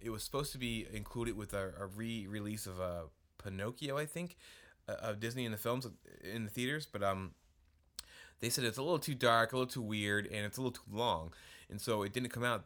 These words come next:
that way, but it started circulating through Hollywood, and so, um, it got him a deal, right? And so his first film was gonna be After Hours, which of course became a Scorsese thing.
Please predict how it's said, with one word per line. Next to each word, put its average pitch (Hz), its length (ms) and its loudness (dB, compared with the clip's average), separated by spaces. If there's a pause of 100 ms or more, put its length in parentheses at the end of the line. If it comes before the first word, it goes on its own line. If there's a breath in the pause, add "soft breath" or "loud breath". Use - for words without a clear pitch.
(120)
that 92 220 2
way, 90 220 0
but 92 160 -4
it - 180 -4
started 113 280 -2
circulating 120 440 0
through 98 120 -8
Hollywood, 98 420 4
and 95 100 -4
so, 95 360 -2
um, 92 180 0
it 101 160 -8
got 110 160 2
him 110 80 -2
a 104 40 -4
deal, 104 280 -2
right? 98 280 -2
And 101 120 -6
so 104 260 -2 (880)
his 117 160 -4
first 135 300 0
film 117 160 2
was 101 120 -4
gonna 127 260 2
be 110 260 -4
After 127 400 4
Hours, - 380 -6 (400 loud breath)
which 110 160 -4
of 92 80 -8
course 107 240 0 (180)
became 92 260 -6
a 95 40 0
Scorsese 98 580 0
thing. 82 300 -6